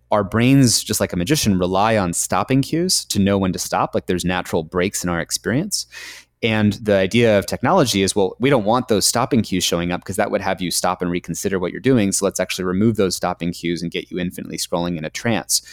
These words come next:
And then game theoretically, once one guy does the infinite scrolling feed, the other guy has to do it. Then when, once one guy does the auto playing videos in the feed to make it more engaging, the other guy has to do it. Once one guy does the filters, you know, that show you beautification filters of your face,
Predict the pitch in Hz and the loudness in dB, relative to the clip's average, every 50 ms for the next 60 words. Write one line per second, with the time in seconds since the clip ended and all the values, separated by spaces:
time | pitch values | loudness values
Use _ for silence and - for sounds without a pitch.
0 | - - - - - _ - 110 104 101 101 98 - 107 107 101 - - 101 101 | -20 -20 -20 -20 -16 _ 0 2 2 2 2 2 2 2 2 0 0 0 2 2
1 | 127 139 139 - 117 101 92 98 95 87 - - 117 127 131 113 104 98 95 101 | 2 2 2 0 0 0 0 0 -2 -2 0 2 2 4 4 4 2 2 0 -2
2 | 92 85 95 92 90 85 - 87 85 - - - - 92 92 92 92 - - - | -2 0 0 0 0 0 -2 -2 -2 -2 -2 0 0 0 2 0 -2 -2 -2 -2
3 | 92 95 87 92 98 104 107 98 90 85 85 85 85 87 - - - - 87 87 | -2 0 0 2 2 2 2 2 2 0 -2 -2 -4 -8 -8 -8 -6 -4 -2 -2
4 | 90 - - 87 92 95 90 90 - - - - 90 87 - - 110 120 113 101 | -2 -2 -4 -6 -6 -6 -6 -8 -10 -10 -10 -8 -8 -6 -4 0 2 2 4 4
5 | 95 92 90 92 87 87 90 - 87 92 95 90 - - 95 90 87 85 85 113 | 2 2 2 0 -2 -4 -4 -2 0 0 0 0 0 0 0 0 0 0 0 2
6 | 123 123 113 101 98 87 87 90 87 85 - - 87 90 90 87 - 90 87 85 | 4 4 4 4 2 2 0 -2 -2 -4 -4 -4 -2 -2 -2 -4 -4 -4 -4 -4
7 | - 92 95 95 87 85 85 82 - 87 87 - - 85 85 90 98 107 110 - | -6 -6 -6 -4 -6 -6 -6 -8 -8 -8 -8 -6 -8 -6 -4 -2 0 0 0 0
8 | 90 87 90 90 90 - - - - - 82 82 85 - _ _ - - - - | -2 -2 -2 -4 -4 -6 -8 -10 -10 -8 -6 -4 -6 -6 _ _ -20 -20 -20 -20
9 | - _ _ - 104 90 - 104 110 120 123 110 104 92 90 90 - 92 87 - | -20 _ _ -2 -2 -2 0 0 2 4 4 4 4 2 2 0 0 -2 -2 -2
10 | 90 - - - 110 104 - - 90 87 85 - - - - _ - 87 85 85 | -8 -6 -2 -2 -2 0 0 -2 -2 0 0 0 0 0 -2 _ -4 -4 -4 -2
11 | 85 90 87 - - - 98 92 90 85 87 82 101 95 92 - - - - 110 | -2 -2 -2 -2 -2 0 0 0 0 -2 -4 -4 -4 -4 -4 -6 -8 -4 -2 0
12 | 113 - 107 92 - 87 85 - 87 85 - 82 82 82 78 - - 160 160 131 | 0 2 0 0 0 -2 -4 -4 -4 -8 -8 -8 -8 -10 -10 -4 0 2 2 2
13 | 98 - - - | 2 0 -4 -8